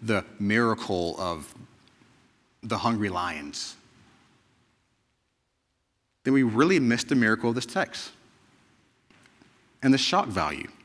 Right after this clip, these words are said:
In verse, there are three lines of thought I want to point out and see them as lines of application. The first is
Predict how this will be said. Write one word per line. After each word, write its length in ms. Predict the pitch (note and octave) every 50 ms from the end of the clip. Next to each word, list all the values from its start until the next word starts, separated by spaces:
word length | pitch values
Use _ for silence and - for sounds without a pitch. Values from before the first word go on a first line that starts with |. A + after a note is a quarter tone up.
| _ _ _ _ _ _ _ _ _ _ _ _ _ _ _ _ _ - - _ _ _ - - _ _ - - _ _ _ _ _ _ _ _ _ _ _ _
In 140 | C3 B2+ B2
verse, 480 | A#2+ D3 D3 C#3+ - - - - - - - - - - - - -
there 140 | - C3 B2+
are 40 | A#2
three 220 | A2+ - C#3+ D#3+
lines 240 | E3 D3 C#3+ C#3 -
of 80 | C3+ B2
thought 240 | - - A2+ A2 G#2+
I 60 | A2
want 220 | G#2+ G2+ A2+ A2
to 60 | A#2+
point 300 | G#2 - - - A2+ G2
out 240 | F2+ F2 F2+ - - - - - - - - _ - -
and 420 | - A2 G#2 G#2 G#2 G#2 G2+ G2 -
see 160 | - - C#3
them 140 | C3 B2+ A#2
as 100 | G#2+ F#2+
lines 300 | G2+ G2 G2+ G#2 G#2 G#2+
of 60 | G#2
application. 680 | G#2+ - - G#2+ G#2+ - G#2+ - G#2 F2+ - - D2+ D2+ - - - - - - -
The 80 | -
first 300 | B2 - D#3 D3 C3+ -
is 200 | - A#2 G#2 -